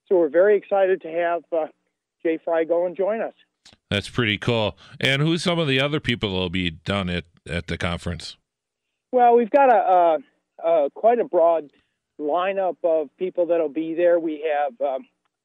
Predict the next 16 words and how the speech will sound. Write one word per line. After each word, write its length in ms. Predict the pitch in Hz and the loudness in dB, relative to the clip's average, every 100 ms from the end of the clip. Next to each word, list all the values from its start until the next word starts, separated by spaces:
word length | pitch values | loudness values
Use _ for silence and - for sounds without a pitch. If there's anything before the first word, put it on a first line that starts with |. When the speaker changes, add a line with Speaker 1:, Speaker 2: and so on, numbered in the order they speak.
| _ - | _ -12
Speaker 1:
uh, 160 | 135 - _ _ _ - | -12 -14 _ _ _ 2
Lori 360 | 165 185 165 | 6 6 6
Eberhardt 520 | 170 190 185 190 214 - - | 4 2 0 -2 -2 -6 -6
from, 340 | 170 160 151 | -6 -6 -8
uh, 200 | 143 135 - _ _ | -8 -8 -14 _ _
uh, 160 | 139 123 | -16 -12
Apollo 420 | 135 170 170 170 - | -6 0 2 2 0
Sports 340 | - 170 151 - | 0 2 0 -4
Management, 480 | 165 170 175 196 - _ _ - | -6 -6 -8 -10 -12 _ _ -8
one 140 | 165 | -4
of 60 | 156 | -4
the 80 | |
top, 320 | - 165 156 - - | -2 -2 -2 -4 -2
uh, 320 | 151 139 131 | 0 2 0
leading, 580 | 135 160 175 165 160 147 | -2 -2 -4 -4 -6 -6
uh, 140 | 147 | -6